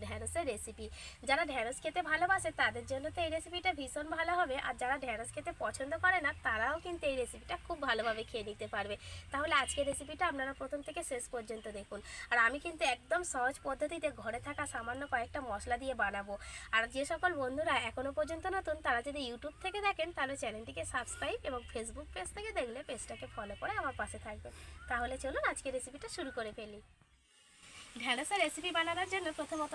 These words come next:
আমি ঢ্যাঁড়স নিয়ে নিয়েছি, আর এই ঢ্যাঁড়সগুলোকে কিন্তু আমি একটা গামলির মধ্যে জল নিয়েছি, জলের মধ্যে দিয়ে দেব, কারণ ঢ্যাঁড়সগুলো কাটার পর কিন্তু ধুলে হবে না, সেই জন্য কাটার আগেই ভালো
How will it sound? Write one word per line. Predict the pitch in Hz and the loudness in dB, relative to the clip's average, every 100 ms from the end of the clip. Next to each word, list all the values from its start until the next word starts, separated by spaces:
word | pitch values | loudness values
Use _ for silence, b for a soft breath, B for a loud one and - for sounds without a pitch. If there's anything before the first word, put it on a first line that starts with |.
| 302 | 0
আমি | 311 247 | 0 0
ঢ্যাঁড়স | 240 269 302 | 0 0 -2
নিয়ে | 311 320 | -2 0
নিয়েছি, | 294 226 - 330 B B - | 0 -2 -4 -8 B B 2
আর | 233 | 2
এই | 285 | 4
ঢ্যাঁড়সগুলোকে | 254 240 302 320 349 381 392 | 4 4 4 4 2 4 0
কিন্তু | 370 302 415 | 0 2 4
আমি | 240 311 277 | 4 4 0
একটা | - 403 320 | 4 2 4
গামলির | 240 220 247 285 | 2 2 2 4
মধ্যে | 294 339 240 | 4 4 2
জল | 226 254 330 | 2 2 2
নিয়েছি, | 339 381 - | 2 2 2
জলের | 226 220 262 | 2 2 2
মধ্যে | 285 349 262 | 2 2 2
দিয়ে | 220 190 | 0 0
দেব, | 180 196 - - - - - - - - - - - - - - - - - 247 | -4 -8 -12 -14 -14 -14 -6 -4 -4 -6 -10 -12 -12 -14 -14 -14 -14 -14 0 6
কারণ | 240 349 285 | 8 8 4
ঢ্যাঁড়সগুলো | 240 240 285 330 359 302 | 2 2 2 4 6 6
কাটার | 254 294 311 | 8 6 8
পর | 285 320 | 6 6
কিন্তু | 392 381 285 | 2 2 0
ধুলে | 269 285 285 | 2 6 8
হবে | 233 208 202 | 8 4 0
না, | 202 | -2
সেই | 247 240 | -2 2
জন্য | 320 359 320 | 4 4 6
কাটার | 269 240 285 226 | 6 8 8 8
আগেই | 233 339 294 | 6 4 6
ভালো | 233 | 4